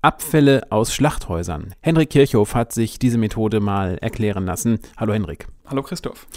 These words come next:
Speaker 1: Ähm, wie sind denn die ausgerechnet jetzt auf Schlachtabfälle gekommen, um daraus Plastik zu machen?
Speaker 2: Also diese Idee ist anscheinend gar nicht mal so neu. Die gibt's schon seit den zwanziger Jahren.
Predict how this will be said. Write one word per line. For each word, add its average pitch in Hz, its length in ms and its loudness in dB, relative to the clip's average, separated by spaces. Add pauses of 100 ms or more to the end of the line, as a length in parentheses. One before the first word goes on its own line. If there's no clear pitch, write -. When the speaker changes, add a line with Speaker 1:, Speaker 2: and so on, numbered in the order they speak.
(260)
Speaker 1:
Ähm, 123 220 4
wie 151 100 6
sind 196 220 2
denn 165 680 0
die 131 200 2
ausgerechnet 147 400 2
jetzt 139 160 2
auf - 160 -4
Schlachtabfälle 143 540 -2
gekommen, 110 360 0
um 117 140 0
daraus 101 240 0
Plastik - 340 -6
zu - 80 -6
machen? 95 300 -6 (600)
Speaker 2:
Also 139 140 2
diese 151 200 2
Idee 143 260 6
ist 180 80 2
anscheinend 156 360 0
gar 135 100 0
nicht 151 120 -4
mal 143 120 2
so 143 100 2
neu. 110 320 2
Die 113 100 -4
gibt's 127 200 -6
schon 139 120 0
seit 131 180 0
den 131 120 0
zwanziger 135 440 0
Jahren. 127 600 0